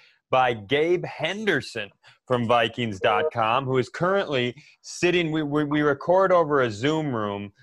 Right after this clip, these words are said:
and Gabe is sitting in his office right now, and the T V in the background is playing the San Antonio Spurs, Miami Heat,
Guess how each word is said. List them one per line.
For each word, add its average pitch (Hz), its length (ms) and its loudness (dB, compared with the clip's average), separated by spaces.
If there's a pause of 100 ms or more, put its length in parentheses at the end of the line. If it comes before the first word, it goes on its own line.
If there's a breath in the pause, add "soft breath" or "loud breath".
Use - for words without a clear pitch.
(280 soft breath)
and 131 220 -4
Gabe 156 340 2
is 139 220 -2
sitting 160 300 0
in 143 100 -4
his 120 160 -2
office 139 480 2
right 120 240 2
now, 107 400 -2 (140)
and 123 160 -4
the - 120 -4
T 180 220 -4
V 196 220 -2
in 180 160 0
the 139 80 0
background 113 880 -2 (400)
is 143 160 0
playing 139 640 -2
the 123 260 -2
San 165 400 0
Antonio 165 600 -2
Spurs, 147 840 -2
Miami 143 720 0
Heat, 139 480 -4